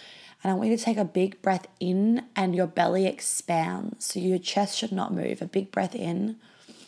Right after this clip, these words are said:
And hold it. And then a big sigh out. <sighs> Let's do that again.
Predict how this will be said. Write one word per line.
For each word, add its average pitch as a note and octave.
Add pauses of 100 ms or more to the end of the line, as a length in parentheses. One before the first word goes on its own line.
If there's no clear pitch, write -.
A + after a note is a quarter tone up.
(2000)
And G3
hold E3+
it. F3+ (1800)
And G3+
then F#3+
a F#3+
big F#3
sigh F#3
out. - (1800)
<sighs> -
Let's F#3
do -
that F#3+
again. G3+